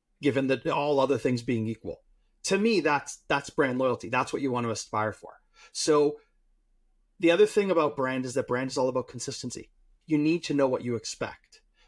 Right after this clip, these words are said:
One of the great things about Starbucks is that theoretically, <laughs> no matter what location I go into, that pumpkin spice latte that I order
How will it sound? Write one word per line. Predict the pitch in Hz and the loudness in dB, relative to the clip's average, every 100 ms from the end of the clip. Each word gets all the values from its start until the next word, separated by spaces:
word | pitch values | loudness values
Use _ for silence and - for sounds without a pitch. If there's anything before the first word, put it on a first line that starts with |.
| - | -4
One | 139 170 | 2 4
of | 220 | 6
the | 202 | 4
great | 160 151 151 | 4 4 2
things | 135 120 | -2 0
about | 117 - | -2 -4
Starbucks | - 110 107 117 - - - | -4 -2 -2 -4 -6 -14 -8
is | 156 120 | -8 -4
that | 135 127 127 - _ _ _ _ _ | -2 -2 -4 -8 _ _ _ _ _
theoretically, | - 123 156 160 - - - 170 - - | -2 2 2 0 -4 -10 -8 -10 -12 -20
<laughs> | - - | -10 2
no | 170 | 4
matter | 170 170 | 6 6
what | 151 185 | 6 4
location | 185 - 160 156 147 | 2 2 0 0 -2
I | 143 | 0
go | 135 | 2
into, | 165 202 - 107 113 - _ _ | 2 -2 -4 -4 -4 -8 _ _
that | 170 147 | -2 0
pumpkin | - 185 190 180 | -2 -4 -2 -2
spice | - 165 165 | 0 0 2
latte | 147 139 165 | 0 2 2
that | 139 123 | 2 0
I | 117 | -2
order | 123 117 120 123 | -2 -2 -2 -4